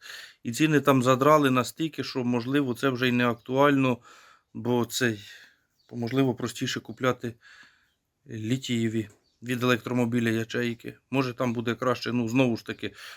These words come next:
треба дивитися, що там в вашій місцевості і як відбувається. Самий класний момент ловить такі акумулятори, коли перші морози. Там буває таке: дивіться, коли на вулиці холодно, один раз завести машину,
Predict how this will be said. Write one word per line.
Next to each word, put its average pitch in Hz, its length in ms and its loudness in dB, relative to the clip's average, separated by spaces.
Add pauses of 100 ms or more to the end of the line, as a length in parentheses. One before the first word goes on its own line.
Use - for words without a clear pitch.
(100)
треба 135 200 2
дивитися, 123 460 0
що 127 160 -6
там 117 200 -2
в - 20 -8
вашій 117 280 0
місцевості 117 760 -4 (440)
і 107 120 -2
як 117 220 2
відбувається. 107 640 -2 (340)
Самий 139 300 4
класний 135 360 2
момент 135 400 2
ловить 127 340 0
такі 120 220 -2
акумулятори, 110 760 0
коли 117 240 -2
перші 120 340 0
морози. 107 500 -2 (760)
Там 135 220 4
буває 127 340 4
таке: 135 440 -2 (340)
дивіться, 113 400 -2 (880)
коли 120 200 0
на 120 80 4
вулиці 117 360 0
холодно, 107 540 -2 (580)
один 120 320 4
раз 113 180 4
завести 104 500 -2
машину, 107 560 -4